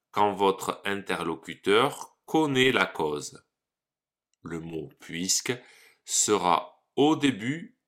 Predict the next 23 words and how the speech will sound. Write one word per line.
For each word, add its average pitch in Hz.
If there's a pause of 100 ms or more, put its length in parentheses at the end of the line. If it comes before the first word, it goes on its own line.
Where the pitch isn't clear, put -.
ou 160 (200)
au 135
milieu 123
de 110
la 95
phrase. - (460)
Par 73
exemple, 90 (720)
puisque -
tu -
as 73
faim, 127 (720)
allons 120
manger. 127 (1500)
Allons 104
dormir 147
de 101
bonne 147
heure 135
puisque - (220)
tu 95
es 92
fatigué. 90